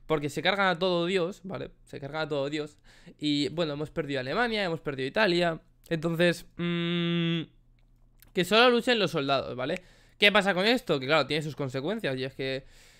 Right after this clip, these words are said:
Eh, hay países que no tienen ni un soldado, así que no sé si van a ser insta conquistados, ¿vale? Es una posibilidad.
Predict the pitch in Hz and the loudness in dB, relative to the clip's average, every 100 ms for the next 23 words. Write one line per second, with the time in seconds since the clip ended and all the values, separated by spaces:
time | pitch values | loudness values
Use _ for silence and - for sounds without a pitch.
0 | _ - 117 120 123 123 76 110 165 151 | _ -6 -4 -4 -8 -10 -10 0 2 6
1 | 170 190 180 226 247 247 - - 165 160 | 6 6 2 4 6 4 -2 -6 -4 -2
2 | 170 202 202 190 190 190 180 147 185 233 | -2 -2 0 0 -2 -2 -2 0 2 2
3 | 247 - 160 160 156 - 202 208 175 175 | 0 -4 -4 -4 -4 -6 -6 -4 -4 -4
4 | 175 196 - - 214 214 - 165 185 175 | -4 -4 -4 -2 -2 -2 -2 0 -2 -4
5 | 151 143 127 131 - 156 135 82 139 131 | -4 -4 -8 -8 2 4 4 0 -6 -8
6 | 160 147 - - 143 156 143 139 135 123 | -10 -10 -16 -16 -6 -2 -2 -2 -4 -4
7 | 135 143 | -2 -4